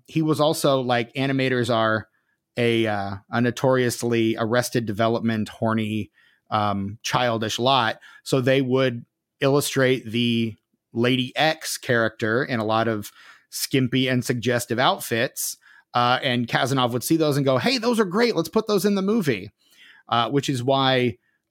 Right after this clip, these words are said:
uh, you've got her in a schoolgirl outfit at one point. Um, like, these, these outfits that make no sense for this character to be wearing, she's wearing them in this movie literally because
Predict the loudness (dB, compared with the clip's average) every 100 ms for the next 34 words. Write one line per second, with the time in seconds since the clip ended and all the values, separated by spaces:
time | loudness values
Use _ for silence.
0 | 0 2 2 0 -2 -2 2 2 2 0
1 | 0 2 0 -2 -4 -2 2 2 2 2
2 | 0 0 -4 -2 -2 -2 0 0 -2 -2
3 | -2 -2 -4 -10 -16 _ _ _ -4 0
4 | 2 2 0 -4 _ _ _ -8 0 0
5 | 0 -8 _ _ -12 -12 -12 _ -10 -10
6 | -10 -14 _ -20 _ _ -14 -6 -2 -2
7 | -4 -2 -2 0 -2 0 -2 -2 -2 0
8 | 2 0 -2 0 0 0 0 -2 -4 -4
9 | -4 -2 0 0 -2 -4 -2 -2 0 2
10 | 2 0 -4 -8 -20 -6 -4 0 2 2
11 | 2 0 0 0 -2 0 0 2 0 -2
12 | -10 _ -6 -2 2 2 4 2 2 0
13 | 0 2 2 0 -2 -6